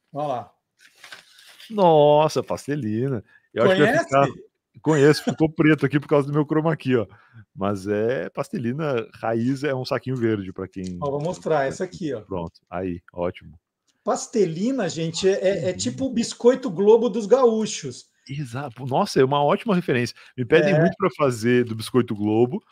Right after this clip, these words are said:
Speaker 2: já me pediram da pastelina também, e, e eu tenho uma história curiosa com pastelina, porque eu sou gaúcho, mas eu sou de Rio Grande. Rio Grande é uma cidade muito ao sul, né, do Rio Grande do Sul,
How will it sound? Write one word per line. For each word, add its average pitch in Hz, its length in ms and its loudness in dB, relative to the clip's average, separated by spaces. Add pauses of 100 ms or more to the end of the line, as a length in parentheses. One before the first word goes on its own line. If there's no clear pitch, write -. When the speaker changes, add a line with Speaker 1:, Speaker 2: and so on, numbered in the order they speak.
(120)
Speaker 2:
já 143 160 0
me 165 100 -2
pediram 131 320 -4
da 123 100 -2
pastelina 113 520 -2
também, 104 440 -4 (320)
e, 131 360 2
e 147 80 0
eu 165 100 4
tenho 190 140 -2
uma 196 60 2
história 180 300 0 (200)
curiosa 143 440 2
com 113 80 -20
pastelina, 113 580 -6 (300)
porque 143 540 -4
eu 151 80 -6
sou 147 160 -6
gaúcho, 139 420 0
mas 135 200 -4
eu 135 60 -6
sou 147 180 -4
de 135 120 -12
Rio 175 160 -6
Grande. 131 420 2 (320)
Rio 113 100 -2
Grande 123 480 -4
é 127 80 -6
uma 127 160 -6
cidade 120 480 -4
muito 147 400 -6
ao 175 140 -2
sul, 180 320 -4
né, 127 220 -6
do 127 120 -8
Rio 120 120 -4
Grande 117 260 -6
do 113 140 -6
Sul, 135 280 0